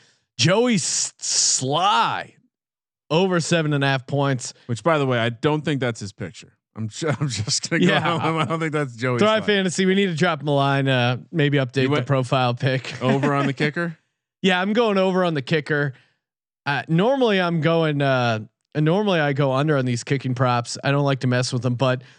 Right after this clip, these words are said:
Speaker 1: the fact that he almost hit that sixty-five yarder, I'm in.
Speaker 2: And he went to Virginia Tech. That's really why you
Speaker 1: There
Speaker 2: like
Speaker 1: you go.
Speaker 2: Uh, and then my last one, I also had Joey Sly over. I have Curtis Samuel under thirty-seven and a half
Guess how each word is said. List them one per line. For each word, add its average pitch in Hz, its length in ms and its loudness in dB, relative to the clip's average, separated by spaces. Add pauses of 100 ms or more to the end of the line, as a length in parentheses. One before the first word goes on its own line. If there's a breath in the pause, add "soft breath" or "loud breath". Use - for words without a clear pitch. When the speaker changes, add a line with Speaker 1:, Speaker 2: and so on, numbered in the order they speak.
(100)
Speaker 1:
the 175 80 0
fact 196 320 0
that 208 140 2
he 180 100 4
almost 180 320 0
hit 170 140 -2
that 151 180 0
sixty-five 143 600 0
yarder, 135 340 2
I'm 190 240 0
in. 135 420 -2
Speaker 2:
And 143 220 2
he 151 100 2
went 139 200 0
to 123 60 -4
Virginia 117 360 -2
Tech. 95 300 -8
That's 101 200 -10
really 101 200 -6
why 87 160 -6
you 95 80 -6
Speaker 1:
There 135 140 2
Speaker 2:
like 127 40 0
Speaker 1:
you 123 60 0
go. 127 220 0 (580)
Speaker 2:
Uh, 127 220 0
and 131 100 -2
then 135 160 0
my 135 160 0
last 127 380 -4
one, 113 300 -2
I 110 140 -2
also 113 260 -2
had 107 80 -2
Joey 104 240 -2
Sly 104 240 -6
over. 101 320 -4
I 98 160 -4
have 113 180 -4
Curtis 113 300 -6
Samuel 101 640 -6
under 127 380 0
thirty-seven 92 540 -8
and 85 80 -10
a 78 80 -10
half 85 280 -14